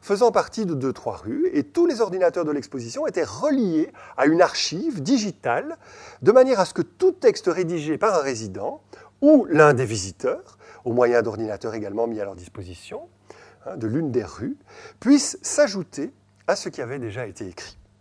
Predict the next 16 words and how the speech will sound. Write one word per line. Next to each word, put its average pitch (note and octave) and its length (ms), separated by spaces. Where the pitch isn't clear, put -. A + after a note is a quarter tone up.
De B2 80
cette A#2+ 200
façon, C3 460
un C#4+ 160
seul G#3+ 240
texte - 440
s'est D3+ 180
en E3 80
réalité C#3 480
rédigé, G#2+ 540
une D#3+ 140
forme E3 240
de C#3 80
chronique F#3 480
de D#3 80
l'exposition C3+ 760